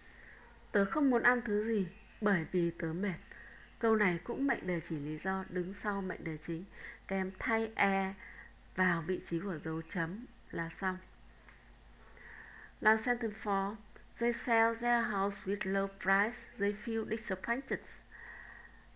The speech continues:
Bởi vì họ bán ngôi nhà của họ với giá rất là thấp, cho nên bây giờ họ cảm thấy rất là thất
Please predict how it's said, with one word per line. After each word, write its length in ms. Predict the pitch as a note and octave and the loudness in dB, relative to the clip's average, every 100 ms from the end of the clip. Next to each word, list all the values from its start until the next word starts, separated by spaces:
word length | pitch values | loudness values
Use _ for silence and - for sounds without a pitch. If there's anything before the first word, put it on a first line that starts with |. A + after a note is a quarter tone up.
| - - - - - | -20 -20 -20 -20 -2
Bởi 220 | A3+ G3 | 4 4
vì 280 | E3 G3 F#3 | 4 4 4
họ 220 | F#3 G#3 - | 4 0 2
bán 280 | F#3 F#3 A#3+ | 6 6 4
ngôi 180 | B3+ | -2
nhà 200 | A#3 G#3 | 2 0
của 160 | E3+ D#3+ | 0 -4
họ 300 | E3 F#3+ - - - - - - | -4 -4 -4 -10 -20 -20 -10 -2
với 120 | F3 | 0
giá 260 | F3 F3 | 2 2
rất 140 | G#3 C4 | 2 -2
là 80 | F#3+ | -4
thấp, 260 | - B3+ - - - - - - - - - - - - - - - | -4 -8 -8 -18 -20 -20 -20 -20 -20 -20 -20 -20 -20 -20 -20 -20 -10
cho 140 | G#3 | 0
nên 180 | G3 G3+ | 4 4
bây 100 | G3 | 4
giờ 220 | F#3+ F#3 | 4 2
họ 220 | E3+ F#3 - | 2 0 0
cảm 200 | F3+ D3 | 0 0
thấy 160 | D#3+ D#3+ | -2 -4
rất 120 | C4 | -2
là 100 | G#3+ | -2
thất 180 | B3 | -2